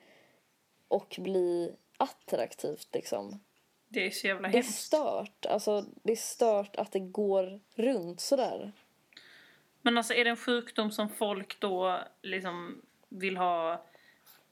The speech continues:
Speaker 2: vill ha hjälp för? Alltså så.
Speaker 1: Alltså, jag tror att det är lite olika, men, men, eh, de har gjort lite studier på det här och liksom,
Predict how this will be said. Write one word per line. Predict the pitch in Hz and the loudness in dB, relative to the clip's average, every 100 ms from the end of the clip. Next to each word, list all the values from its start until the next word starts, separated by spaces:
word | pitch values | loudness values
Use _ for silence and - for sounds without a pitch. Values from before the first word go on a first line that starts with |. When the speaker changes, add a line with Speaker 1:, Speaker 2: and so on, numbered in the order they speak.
| - - _ _ _ _ _ | -20 -20 _ _ _ _ _
Speaker 2:
vill | 226 196 190 | -4 -2 0
ha | 180 | 0
hjälp | 180 269 170 - | 4 4 4 -2
för? | - - - - _ - | -4 -2 -2 -8 _ -2
Alltså | 220 208 202 | -2 0 -2
så. | 185 - - - - - | -4 -6 -10 -12 -10 -2
Speaker 1:
Alltså, | 208 | 2
jag | 220 | 2
tror | 226 | 2
att | 220 | 2
det | 226 | 2
är | 214 | 2
lite | 202 | 0
olika, | - 226 220 190 180 185 | 0 0 2 0 2 2
men, | 196 190 | 2 2
men, | - 202 202 196 196 | -2 0 2 2 2
eh, | 190 190 170 | 2 2 2
de | 208 214 | 2 2
har | |
gjort | 214 233 - - - - - - - - | 2 0 -4 -8 -6 -6 -14 -20 -20 -8
lite | - 214 | -4 0
studier | 214 - 254 208 180 180 196 | 0 2 2 4 2 2 2
på | - - 208 180 175 - | -2 0 4 4 4 0
det | - | 0
här | 208 202 180 | 2 4 4
och | 160 190 - - | 2 -2 -6 -4
liksom, | 190 - 175 170 | -2 2 0 0